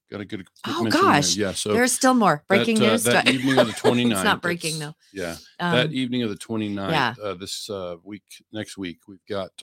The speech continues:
Speaker 1: um, four great panelists
Speaker 2: Oh, my
Speaker 1: coming
Speaker 2: gosh,
Speaker 1: and
Speaker 2: it's gonna be
Speaker 1: three
Speaker 2: good.
Speaker 1: dealers who are kinda gonna sit on what I'm calling the
Speaker 2: Mm-hmm.
Speaker 1: virtual front row and ask their questions.
Speaker 2: Mm-hmm.
Speaker 1: So we've got, um, our panelists are David Norton,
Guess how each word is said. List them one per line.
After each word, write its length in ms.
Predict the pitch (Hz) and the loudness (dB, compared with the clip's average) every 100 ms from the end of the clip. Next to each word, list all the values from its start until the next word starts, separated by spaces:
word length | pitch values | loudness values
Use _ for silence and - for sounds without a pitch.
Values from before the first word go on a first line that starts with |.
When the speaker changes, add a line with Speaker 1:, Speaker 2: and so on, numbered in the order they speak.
| 78 | -12
Speaker 1:
um, 400 | 92 87 85 82 - - _ _ _ | -10 -8 -10 -12 -16 -18 _ _ _
four 200 | - 131 | -2 -2
great 320 | 87 104 104 - | 0 0 -2 -2
panelists 440 | 104 90 85 165 | -4 -2 0 2
Speaker 2:
Oh, 40 | |
my 180 | 156 131 | 2 0
Speaker 1:
coming 160 | 117 113 | -2 -4
Speaker 2:
gosh, 140 | 113 | -4
Speaker 1:
and 100 | 98 | -4
Speaker 2:
it's 80 | 92 | -4
gonna 160 | 123 120 | -4 -2
be 140 | 147 | -2
Speaker 1:
three 80 | 110 | -2
Speaker 2:
good. 80 | 107 | -2
Speaker 1:
dealers 580 | 123 120 85 82 90 | 0 0 -2 -4 -6
who 160 | - 92 | -6 -6
are 80 | 90 | -6
kinda 280 | - 101 92 | -6 -6 -6
gonna 220 | 95 82 | -6 -8
sit 220 | - 101 | -6 -4
on 160 | 95 90 | -4 -4
what 140 | 90 | -4
I'm 100 | 90 | -6
calling 280 | - 98 87 | -6 -4 -2
the 40 | |
Speaker 2:
Mm-hmm. 80 | 78 | 0
Speaker 1:
virtual 400 | - 151 90 78 | 2 0 -4 -8
front 320 | - 104 92 | -4 -4 -4
row 520 | 90 95 82 82 85 - | -4 -2 -2 -4 -8 -14
and 100 | 90 | -10
ask 260 | 87 87 - | -8 -8 -6
their 140 | 104 | -6
questions. 640 | 98 - 85 151 165 160 190 | -6 -4 0 2 2 2 0
Speaker 2:
Mm-hmm. 60 | 180 - - | -4 -14 -18
Speaker 1:
So 320 | - 104 98 95 | -8 -2 -2 -2
we've 200 | 98 90 | -4 -2
got, 320 | 104 98 - - | -2 -2 -6 -6
um, 300 | 95 90 82 _ _ _ _ _ _ _ _ 120 | -4 -4 -8 _ _ _ _ _ _ _ _ -10
our 80 | |
panelists 540 | 120 127 123 117 110 - | -6 -4 -2 0 -2 -4
are 100 | 95 | -4
David 380 | 85 104 92 90 | -2 -2 -2 -2
Norton, 460 | 113 117 110 110 | -2 -2 -2 -4